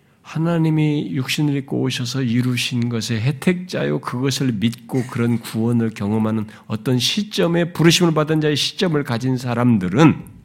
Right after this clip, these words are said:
이게 있어서 있는 것이다 라고 말하는 거예요.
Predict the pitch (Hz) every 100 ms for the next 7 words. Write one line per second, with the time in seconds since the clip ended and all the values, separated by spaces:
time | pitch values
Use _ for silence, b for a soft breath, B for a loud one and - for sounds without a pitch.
0 | b b b b b b b b b b
1 | - 135 160 185 123 - - 170 151 165
2 | 98 98 - - - - 123 104 - -
3 | 110 117 107 92 98 131 123 123